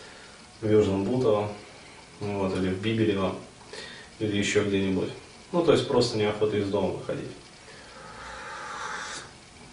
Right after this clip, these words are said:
А почему на самом деле неохота? Потому что в основном всё, что предоставляет, ну, Москва для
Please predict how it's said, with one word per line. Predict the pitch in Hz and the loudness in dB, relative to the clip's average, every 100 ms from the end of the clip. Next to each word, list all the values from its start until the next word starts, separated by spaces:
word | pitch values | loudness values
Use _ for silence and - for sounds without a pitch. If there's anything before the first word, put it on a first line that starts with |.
| - - - - | -18 -16 -16 0
А | 131 | 2
почему | 123 139 139 | 4 8 8
на | 127 | 8
самом | - 110 107 | 4 2 6
деле | 104 104 | 6 6
неохота? | 101 101 104 107 - - - - - | 2 0 0 0 -2 -14 -18 -16 -2
Потому | - 156 | 4 4
что | 170 147 - - - - - - - - - - - - - - - - - - - - - - - - - - - - - - - | 4 2 2 -2 -12 -20 -20 -18 -18 -20 -20 -20 -20 -20 -20 -20 -20 -20 -20 -20 -20 -20 -20 -20 -18 -18 -18 -20 -20 -20 -20 -20 -4
в | 117 | 0
основном | 123 143 143 127 113 98 - - - | 6 8 8 8 6 0 -6 -16 -12
всё, | - 135 | -2 0
что | 127 113 | 2 0
предоставляет, | 110 113 117 147 165 240 226 - - - | 0 0 2 4 4 4 2 0 -8 -8
ну, | 139 | 0
Москва | 123 107 - 101 92 - - - - - - - - - - | 2 0 0 -2 -2 -6 -16 -20 -20 -20 -20 -20 -20 -20 -6
для | 113 107 113 113 110 107 107 104 | 2 8 10 10 10 8 6 4